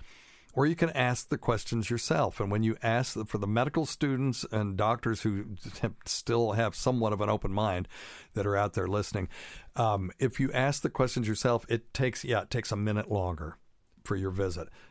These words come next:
but you gather so much i-, um, valuable information from watching the patient, m-, uh, answer these questions and how they say it, what they say.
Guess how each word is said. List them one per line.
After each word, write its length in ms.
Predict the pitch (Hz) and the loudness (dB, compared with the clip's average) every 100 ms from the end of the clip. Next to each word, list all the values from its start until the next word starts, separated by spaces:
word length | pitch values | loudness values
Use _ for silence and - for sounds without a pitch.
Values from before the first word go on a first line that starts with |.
| - | -10
but 300 | 113 113 - | -2 -2 0
you 180 | 110 104 | -2 -2
gather 540 | 101 120 104 104 95 | 0 2 2 2 0
so 500 | - - - 127 120 | -2 -2 2 4 4
much 360 | 113 107 104 - - | 4 2 0 -4 -4
i-, 140 | 110 - - _ - | -4 -6 -20 _ -4
um, 340 | 98 87 80 76 - - - | -2 -2 -4 -8 -16 -16 -6
valuable 580 | 113 113 117 123 113 107 | 2 4 4 4 2 2
information 560 | 98 104 101 98 95 | 0 0 0 0 -2
from 420 | 85 92 87 95 | -2 -2 0 0
watching 560 | 101 104 110 - 120 113 | 2 4 4 2 2 4
the 100 | 113 | 2
patient, 800 | - - 107 101 - 90 90 - - - - - - _ - | 0 2 2 2 0 -2 -2 -8 -18 -20 -20 -20 -20 _ -8
m-, 240 | 117 98 - - | -4 -4 -6 -8
uh, 320 | 104 87 85 - _ | -4 -2 -4 -6 _
answer 400 | 120 123 123 135 | 0 2 2 2
these 240 | 117 110 - | 2 0 0
questions 480 | - 110 - 101 98 | 0 0 0 -4 -4
and 120 | 80 | -6
how 360 | - 127 135 | 0 2 4
they 160 | 143 135 | 4 2
say 300 | 123 135 113 | 2 2 2
it, 120 | 110 - | 2 0
what 360 | 95 113 131 | 2 2 2
they 140 | 135 120 | 2 0
say. 400 | - 110 101 | 2 2 2